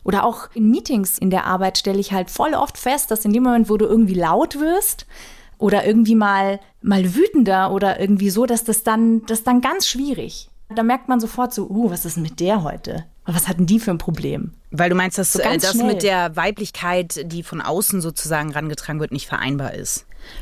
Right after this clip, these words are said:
Speaker 1: Genau, so mit dem Habitus, ne? Den, der Habitus, den eine Frau eigentlich zutage tragen sollte.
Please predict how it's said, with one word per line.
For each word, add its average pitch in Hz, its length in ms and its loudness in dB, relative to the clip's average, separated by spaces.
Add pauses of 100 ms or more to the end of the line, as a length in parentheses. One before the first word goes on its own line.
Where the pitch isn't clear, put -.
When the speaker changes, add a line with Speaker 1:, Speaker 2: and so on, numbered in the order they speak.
Speaker 1:
Genau, 202 460 2
so 185 140 2
mit 233 160 4
dem 220 200 2
Habitus, 220 720 -2
ne? 214 340 -4 (280)
Den, 196 240 -4
der 202 280 0
Habitus, 262 600 -2
den 226 180 -2
eine 202 200 -4
Frau 208 360 0
eigentlich 220 460 -2
zutage 196 480 -2
tragen 180 420 -2
sollte. 170 560 -2